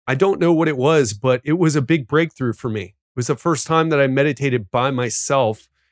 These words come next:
and not using Headspace. And it worked. And I was like, "Wow." And Giselle had an even mo-, deeper experience. She broke down crying. She broke down crying. And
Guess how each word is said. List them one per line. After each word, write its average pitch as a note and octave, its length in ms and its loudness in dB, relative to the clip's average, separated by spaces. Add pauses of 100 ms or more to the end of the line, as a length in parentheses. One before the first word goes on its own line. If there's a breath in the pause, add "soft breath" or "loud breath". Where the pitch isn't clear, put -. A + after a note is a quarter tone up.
(140)
and B2 180 -4
not C3+ 220 0
using C3 320 -4
Headspace. G#2+ 800 -6 (520)
And B2+ 200 0
it A#2 180 -6
worked. C#3+ 540 0 (460)
And C#3 120 0
I C#3+ 60 4
was C3+ 160 0
like, A2 160 -2 (160)
"Wow." G#2 760 -6 (500)
And C3+ 240 0
Giselle E3 480 2
had D#3+ 200 -2
an C#3+ 140 -4
even D#3 360 -2
mo-, C#3 220 -4 (120)
deeper F3 380 0
experience. A#2+ 560 -4
She E3+ 200 -4
broke D#3+ 320 -2
down D3 220 2
crying. E3 640 0 (520)
She - 140 -20
broke F3 280 2
down D#3 240 2
crying. E3 600 2 (600)
And C#3 400 2